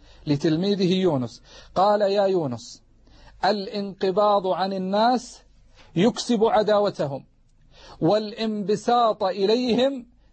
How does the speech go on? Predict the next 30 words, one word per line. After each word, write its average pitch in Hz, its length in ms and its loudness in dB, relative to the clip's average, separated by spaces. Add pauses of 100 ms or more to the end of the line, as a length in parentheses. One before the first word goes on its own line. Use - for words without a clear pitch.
يجلب 190 680 0
قرناء 175 500 0
السوء، 226 500 -2 (260)
فكن 196 420 -4
بين 165 260 0
الانقباض 151 720 0 (400)
وبين 151 380 0 (400)
الانبساط". 135 540 -2 (300)
والوسط 180 640 -2 (360)
في 160 180 -4
جميع 180 320 0
أمور 175 380 0
المسلم 156 420 -4
جيد، 123 360 -4 (440)
الوسط 156 360 -2
في 156 80 -8
الاعتقاد، 156 580 -2 (500)
الوسط 143 400 -2
في - 60 -18
التعامل. 202 680 0 (260)
لا، 156 180 0
وك-، 160 260 -2
ال-، 156 400 -4
الإمام 156 360 2
الس-، 165 220 -6
السخاوي 156 760 -2
أو 147 120 -4
السيوطي 165 440 -2
رحمه 147 380 -2
الله 170 300 0